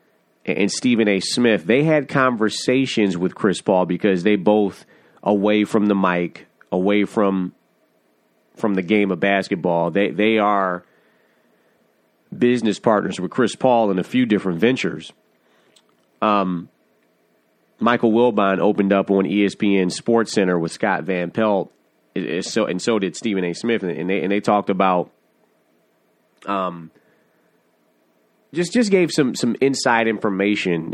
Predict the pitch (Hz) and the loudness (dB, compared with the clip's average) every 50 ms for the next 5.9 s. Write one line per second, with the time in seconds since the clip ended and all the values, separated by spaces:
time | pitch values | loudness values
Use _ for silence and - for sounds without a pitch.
0 | - - 90 85 73 92 92 - - - - 85 95 92 - - - 110 104 98 | -6 -4 -2 0 0 0 -2 -2 -4 -4 -2 0 0 -2 -2 -4 -4 -2 0 0
1 | 92 90 90 85 - - - - 113 110 110 107 104 101 98 95 92 90 85 - | 0 -2 -4 -4 -6 -6 -2 0 2 2 2 2 2 0 0 -2 -2 -4 -6 -10
2 | _ _ _ _ _ _ _ _ _ _ _ _ _ _ _ _ _ _ - - | _ _ _ _ _ _ _ _ _ _ _ _ _ _ _ _ _ _ -8 -2
3 | - 143 123 - - - - - 110 107 107 101 - - 104 90 87 - 117 107 | 2 2 2 2 0 -4 -2 0 2 2 2 2 2 0 -2 -2 0 0 2 2
4 | 98 90 - - 113 104 90 87 82 104 107 101 87 80 82 90 90 90 - 92 | 2 0 0 0 2 2 2 2 2 2 2 4 2 0 -2 -4 -4 -4 -4 -4
5 | 92 87 87 95 113 110 104 - - 107 95 95 90 87 87 85 80 - | -4 -4 -2 -2 0 0 -2 -2 -2 -2 0 0 0 0 0 -2 -4 -6